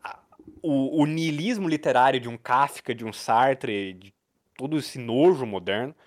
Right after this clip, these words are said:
Nós tínhamos dois fenomenólogos lá, que é o Alexei Lozev, que eu tenho, olha, eu nunca vi o Mário Ferreira citando ele, mas eu tenho certeza que o Mário Ferreira teve contato, porque o Mário Ferreira,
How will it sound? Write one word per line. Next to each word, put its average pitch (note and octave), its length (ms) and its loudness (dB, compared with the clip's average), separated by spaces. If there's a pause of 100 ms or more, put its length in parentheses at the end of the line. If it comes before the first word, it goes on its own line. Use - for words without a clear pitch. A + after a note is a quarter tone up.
(420)
Nós D3 160 -4
tínhamos E3+ 580 -6
dois G3 380 2
fenomenólogos D#3 960 0
lá, G#2 260 2 (540)
que - 120 -4
é C#3+ 80 6
o C#3+ 80 6
Alexei F#3 440 0
Lozev, A#2 560 2 (560)
que - 120 -16
eu F3 140 6
tenho, A3 300 -4
olha, F#3 220 4 (120)
eu D#3+ 80 0
nunca G3+ 360 -2
vi D#3+ 120 -2
o F3 40 -2
Mário D3+ 180 2
Ferreira C3+ 220 -2
citando A2 320 -6
ele, G#2+ 100 -4
mas B2+ 100 -6
eu C#3 80 -8
tenho E3+ 120 -12
certeza F#3+ 720 2
que - 80 -18
o - 20 -10
Mário G2+ 140 -6
Ferreira G2 220 -8
teve F#2+ 160 -10
contato, - 420 -2
porque - 180 -6
o C3+ 60 0
Mário D#3+ 240 4
Ferreira, D3 260 4